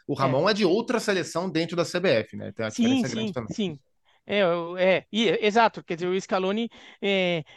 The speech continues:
Speaker 2: já foi uma solução que apareceu lá dentro, né? O, o, o Ramon veio de, e o Ra-, e, e,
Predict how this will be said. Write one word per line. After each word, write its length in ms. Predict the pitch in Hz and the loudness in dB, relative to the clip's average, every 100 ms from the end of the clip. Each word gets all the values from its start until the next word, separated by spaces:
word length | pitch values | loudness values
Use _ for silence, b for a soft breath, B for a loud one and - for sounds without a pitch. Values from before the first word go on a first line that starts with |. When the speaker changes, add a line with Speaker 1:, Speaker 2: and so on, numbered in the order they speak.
| - | 0
Speaker 2:
já 140 | 196 | 0
foi 160 | - 262 | 2 2
uma 100 | 254 | 2
solução 420 | - 240 - 247 | 0 -4 0 -2
que 160 | 277 254 | 0 0
apareceu 560 | - 247 220 - 254 | 4 4 4 2 2
lá 140 | 254 247 | 4 2
dentro, 500 | 220 220 202 170 160 | 2 0 -4 -6 -4
né? 200 | 170 175 | -2 0
O, 260 | 170 151 b b - | -2 -4 b b -8
o, 360 | 175 180 208 | -4 -4 -4
o 20 | |
Ramon 360 | 160 180 175 208 | 0 0 0 0
veio 180 | 202 226 | 0 0
de, 160 | 214 B B 226 | -4 B B 4
e 120 | 311 | 4
o 20 | |
Ra-, 220 | - - | 6 4
e, 200 | 247 269 | 2 0
e, 600 | 254 247 240 226 208 175 | 0 -2 0 0 -2 -4